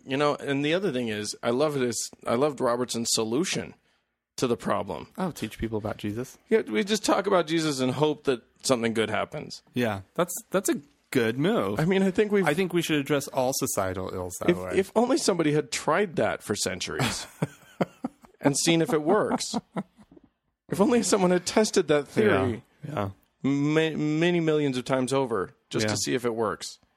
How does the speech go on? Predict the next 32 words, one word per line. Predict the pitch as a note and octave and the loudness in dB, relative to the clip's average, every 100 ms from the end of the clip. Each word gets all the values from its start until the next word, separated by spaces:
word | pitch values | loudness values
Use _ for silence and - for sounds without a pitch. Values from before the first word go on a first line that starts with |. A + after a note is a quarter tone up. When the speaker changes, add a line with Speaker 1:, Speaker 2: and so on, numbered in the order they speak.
| _ _ _ _ _ _ _ _ _ - | _ _ _ _ _ _ _ _ _ 0
Speaker 1:
But | C#3+ | 0
at | D3+ | 2
least | G3 G#3+ - - | 0 -2 -4 -8
then, | B2+ C3+ B2+ A2 - | -2 0 2 -2 -6
if | A#2+ | -6
we | A#2+ | -4
use | A#2+ B2+ | -2 -2
his | A#2 C3 B2 | 0 0 0
strategy, | B2 G#2+ G2 - E2 | 0 0 -2 -6 -4
we | G#2 | -2
don't | A2 A2+ | -2 -2
have | G#2+ | -6
to | G#2+ | -4
talk | G#2+ G#2+ | -4 -4
about | G#2+ G2+ - _ _ - | -2 -4 -6 _ _ -2
actual | A#2 B2 - G#2 D#2+ | -2 -2 -4 -4 -6
failings | - E2+ D2+ C#2 - - | -6 -6 -8 -12 -12 -12
in | A2 | -8
our | G2 F2+ | -6 -6
society. | - - F2 - - - _ A#2+ | -6 -6 -8 -10 -14 -20 _ -6
Speaker 2:
Mm-hmm. | A2 G#2 | -4 -2
Speaker 1:
We | A2 | 0
don't | B2 | 0
have | G#2+ | -2
to | G#2+ | -8
talk | - A2+ - | -2 -2 -2
about | G#2 F2 D2 - _ _ _ _ | -4 -4 -4 -12 _ _ _ _
disenfranchisement | C3 - A#2 - A2+ A2 A#2 G#2+ G#2 G2 F2+ - | -4 -2 -2 -2 -2 -2 0 0 -2 -6 -8 -8
of | - G2+ G2 | -6 -6 -6
the | G2 | -4
outcasts | F#2 - G2 - - - - | -4 -4 -10 -12 -14 -14 -6
or | G#2+ G2+ F#2 | -4 -2 -4